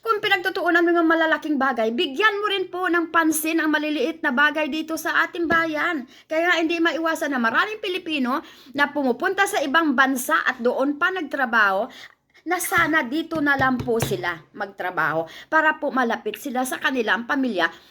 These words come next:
Pero no choice, di ba? Nasa ibang bansa sila pumupunta sa palaran, hindi mo po alam kung anong mangyayari sa'yo doon. Swertihan po ang nagpupunta sa ibang bansa na makakuha po kayo ng employer na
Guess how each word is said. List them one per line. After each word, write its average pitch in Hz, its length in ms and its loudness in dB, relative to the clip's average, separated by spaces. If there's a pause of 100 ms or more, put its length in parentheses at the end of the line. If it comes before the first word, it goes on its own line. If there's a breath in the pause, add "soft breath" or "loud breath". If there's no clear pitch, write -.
Pero 339 400 4
no 320 480 2
choice, 277 720 0
di 247 240 -2
ba? 240 320 4 (540 soft breath)
Nasa 202 320 -8
ibang 302 320 0
bansa 339 400 -4
sila 330 240 -2
pumupunta 311 640 -6 (160 loud breath)
sa 277 240 -2
palaran, 294 400 2
hindi 247 400 -4
mo 349 160 -4
po 339 80 -4
alam 269 320 -2
kung 254 160 -6
anong 277 320 0
mangyayari 254 480 -2
sa'yo 277 320 -4
doon. 185 400 0 (320 loud breath)
Swertihan 339 800 0
po 330 320 2
ang 269 240 2
nagpupunta 311 560 -8
sa - 160 -6
ibang 208 240 -6
bansa 175 480 -2 (160 loud breath)
na 269 160 -2
makakuha 254 480 -2
po 269 160 -8
kayo 240 160 2
ng 247 80 -2
employer 277 640 2
na 349 240 6